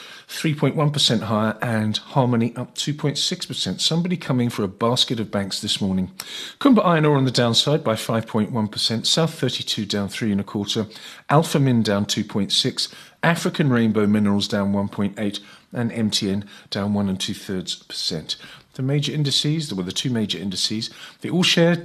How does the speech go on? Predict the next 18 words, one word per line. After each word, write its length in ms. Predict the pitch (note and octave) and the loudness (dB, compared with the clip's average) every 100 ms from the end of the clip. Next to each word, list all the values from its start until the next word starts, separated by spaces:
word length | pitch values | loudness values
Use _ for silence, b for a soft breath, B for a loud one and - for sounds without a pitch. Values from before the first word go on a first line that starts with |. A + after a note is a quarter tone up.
| - | -4
just 420 | - A#3+ A3 - | 0 4 4 2
clinging 340 | - F3 C#3+ | 2 4 4
on 140 | B2 A#2 | 4 2
to 240 | - B2+ | 2 2
seventy-six 800 | - - A2+ A2 G2+ - - - | 2 2 2 0 0 0 0 0
thousand, 340 | G2+ G2 B2 | 0 0 0
seventy-six 560 | C3 F3 G3 - - - | 0 2 2 2 -2 0
thousand 320 | C3+ A#2+ A#2 | 0 2 2
and 160 | G#2 G2+ | 0 0
three, 340 | - A#2+ C#3+ B B B - | 0 2 2 B B B -6
which 180 | - | -2
is 160 | A2 - | 0 2
up 260 | A2 - - | 0 -2 -8
a 40 | |
third 280 | - C3 A2+ | 0 2 2
of 80 | A2+ | 0
a 60 | |
percent, 400 | - - A#2+ A2+ | 0 0 0 0